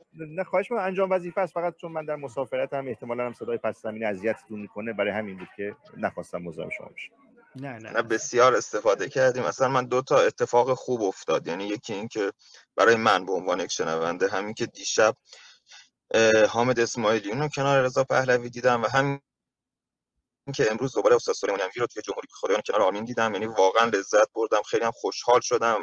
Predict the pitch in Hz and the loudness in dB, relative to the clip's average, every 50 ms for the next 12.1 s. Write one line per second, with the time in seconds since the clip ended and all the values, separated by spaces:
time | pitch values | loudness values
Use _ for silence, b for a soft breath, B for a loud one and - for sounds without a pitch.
0 | 73 76 71 53 - - - - 101 104 104 - - 107 - - 104 - - 110 | -2 -4 -4 -4 -4 -6 -4 -2 -2 -2 -2 -2 -6 -6 -4 -4 -4 -4 -4 -4
1 | - 98 98 104 107 107 104 - 113 110 110 120 - b b b b b b b | -2 -2 0 0 0 -2 -2 -2 -4 -6 -6 -6 -10 b b b b b b b
2 | _ _ 85 85 - 113 - - 98 104 107 107 110 104 - - - - - 98 | _ _ 2 4 4 4 6 6 6 6 6 6 4 2 2 -4 -4 0 2 4
3 | 95 92 - 104 98 98 95 98 95 90 92 101 107 110 107 98 95 95 92 - | 4 2 2 0 -2 -2 -2 0 2 2 4 4 2 2 2 2 2 2 2 0
4 | 107 117 117 117 120 120 - - - 127 131 135 123 117 110 104 - - 104 98 | 0 0 0 0 0 -4 -8 -6 -2 -2 -2 0 -2 -4 -6 -8 -8 -8 -4 -2
5 | 95 92 - - 107 95 90 85 B B B B B B B B _ _ - - | -2 -4 -2 0 0 0 0 -2 B B B B B B B B _ _ -10 -8
6 | 92 101 104 104 107 110 104 98 87 - - 87 78 - - 107 107 110 92 107 | -4 0 2 4 6 6 6 6 4 4 2 2 2 2 2 4 4 4 4 4
7 | 107 107 101 101 - - 95 101 107 104 - 110 104 101 98 98 98 107 104 101 | 2 2 0 0 0 0 0 0 0 0 0 -4 -4 -4 -4 -4 2 2 4 4
8 | 98 98 101 98 95 98 98 - - 110 - - 92 101 110 113 104 113 104 113 | 4 2 -2 -2 -2 -2 -2 -2 -6 -6 -6 -4 -2 0 0 0 0 -2 -2 0
9 | 110 107 110 107 101 - 101 92 98 - - - - - - 107 107 101 95 - | 0 0 0 -4 -2 2 2 2 2 2 -2 -10 -14 -2 0 2 4 4 2 2
10 | - 98 107 - - - 92 - - - 110 117 123 120 107 101 101 101 98 98 | 2 2 2 2 2 0 -2 -2 0 0 0 0 2 2 4 4 4 4 2 0
11 | 104 95 104 113 123 117 113 113 127 127 - - 127 117 - - 135 120 117 117 | 0 0 2 0 -2 -4 -2 0 0 -2 0 -4 -6 -6 -6 -2 0 0 0 -2
12 | 127 | -4